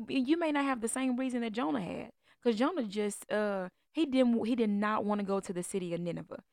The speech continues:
Nineveh was a wicked place. Um, they dealt with the people, they dealt with, um, the Hebrews harshly. It was a wicked place. He didn't wanna go there. Um, and so it says he rose up to flee. He was trying to get away from the presence of God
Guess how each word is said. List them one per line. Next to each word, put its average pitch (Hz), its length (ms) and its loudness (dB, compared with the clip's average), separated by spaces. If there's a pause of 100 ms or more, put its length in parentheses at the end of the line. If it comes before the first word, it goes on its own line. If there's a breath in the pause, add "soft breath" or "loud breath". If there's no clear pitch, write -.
(160)
Nineveh 240 280 6
was 196 200 2
a 170 60 -2
wicked 202 340 -2
place. 208 400 -4 (340 soft breath)
Um, 175 440 -2
they 202 180 2
dealt 208 240 2
with 196 140 0
the 175 60 -8
people, 214 440 -2
they 214 140 2
dealt 226 220 4
with, 202 220 0
um, 202 260 2
the 190 100 0
Hebrews 214 420 0
harshly. 220 480 -4 (260 loud breath)
It 254 100 4
was 247 160 4
a 247 60 4
wicked 240 300 2
place. 226 280 -2
He 240 80 -2
didn't 226 160 0
wanna 220 160 0
go 208 180 -2
there. 165 260 -10 (460 soft breath)
Um, 226 260 2
and 214 160 -2
so 247 160 4
it 277 100 2
says 254 260 0
he 285 100 0
rose 240 280 2
up 233 140 -2
to - 80 -8
flee. 277 460 -4 (300)
He 330 120 0
was 302 140 0
trying 294 180 2
to 262 40 2
get 254 140 0
away 262 160 4
from 254 140 -2
the 233 60 -2
presence 233 300 -4
of 220 100 -8
God 214 380 -6